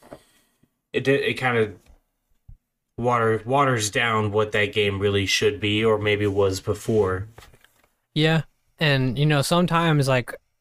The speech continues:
Speaker 2: you know, even playing through Sly three, like, I feel like there's almost a sense of an identity crisis, um, just because, like, they really were, they w-, they were really taking a lot of shots when, when they were, like,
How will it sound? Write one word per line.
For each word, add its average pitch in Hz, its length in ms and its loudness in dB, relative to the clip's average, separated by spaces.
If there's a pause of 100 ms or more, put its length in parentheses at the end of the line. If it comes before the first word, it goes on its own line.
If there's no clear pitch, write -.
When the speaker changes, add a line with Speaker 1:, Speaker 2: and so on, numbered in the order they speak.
(240)
Speaker 2:
you 147 120 0
know, 127 60 -2
even 139 240 2
playing 131 360 -2
through 123 120 0
Sly 117 280 0
three, 120 280 0
like, 113 220 -2
I 127 80 2
feel 135 240 -2
like 127 160 0
there's 123 160 0
almost 120 580 0
a 123 80 -2
sense 117 320 -2
of 117 140 2
an 110 80 0
identity 110 480 0
crisis, 135 680 -2 (1000)
um, 113 500 0 (580)
just - 160 -4
because, 139 480 0
like, 123 220 0
they 135 160 2
really 135 460 2
were, 113 360 2 (880)
they 143 120 0
w-, 123 320 -2
they 160 120 0
were 220 140 0
really 139 320 2
taking 123 320 -2
a 113 80 2
lot 110 180 0
of 101 80 -4
shots - 640 -4 (1120)
when, 110 300 0
when 110 140 0
they 113 140 -2
were, 101 200 0
like, 85 240 -2